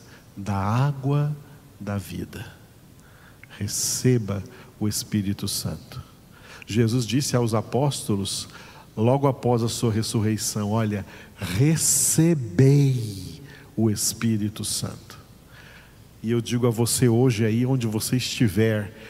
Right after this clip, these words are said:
receba o Espírito Santo. Seja cheio do Espírito Santo. Seja cheia do Espírito Santo.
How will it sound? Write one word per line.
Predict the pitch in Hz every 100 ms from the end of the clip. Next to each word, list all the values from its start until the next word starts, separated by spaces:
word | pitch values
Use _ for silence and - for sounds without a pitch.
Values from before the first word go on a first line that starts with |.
| -
receba | - 95 95 139 - - - - - 131 156 147 107 104 95 - - -
o | 110
Espírito | 107 - - 107 104 -
Santo. | - - 98 98 - - - - - - -
Seja | - - 139 147 123 151 143 -
cheio | - - - - - 160 175 156 131 117
do | 110 113
Espírito | 107 - - 107 104 101
Santo. | - 101 95 - - - - - 151
Seja | - - 135 147 143 139 147 143 -
cheia | - - - - 147 165 151 135 123 110 95 - - -
do | 117
Espírito | 110 - - 110 101 104 95
Santo. | - 87 - -